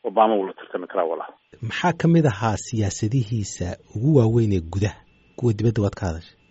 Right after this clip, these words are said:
Speaker 1: Eh, gudaha war-, wax weyn muu keenin, laakiinse wuxuu keenay dareen dadka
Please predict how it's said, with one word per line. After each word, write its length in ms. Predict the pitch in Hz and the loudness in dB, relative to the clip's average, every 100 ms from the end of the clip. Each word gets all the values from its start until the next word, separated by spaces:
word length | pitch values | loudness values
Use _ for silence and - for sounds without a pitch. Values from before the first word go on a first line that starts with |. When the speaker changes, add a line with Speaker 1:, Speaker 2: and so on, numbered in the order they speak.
| _ _ | _ _
Speaker 1:
Eh, 300 | 117 117 113 | 6 6 4
gudaha 320 | 101 131 139 135 | 0 -2 0 0
war-, 300 | 139 147 151 | 0 0 -2
wax 200 | 156 - | -4 -2
weyn 360 | 135 143 131 113 | 0 2 2 0
muu 180 | 123 117 | 0 -2
keenin, 380 | - 110 104 110 | -2 -4 -4 0
laakiinse 1040 | 101 - 123 - 117 107 104 98 95 95 | -2 -2 -8 -4 0 2 2 0 0 -2
wuxuu 280 | 98 117 - - | -2 -4 -6 -6
keenay 460 | 104 98 92 90 90 _ _ - | -2 -2 -2 -6 -8 _ _ -20
dareen 540 | 104 110 127 127 113 101 | 2 4 4 0 -2 -2
dadka 300 | 117 - | -2 -2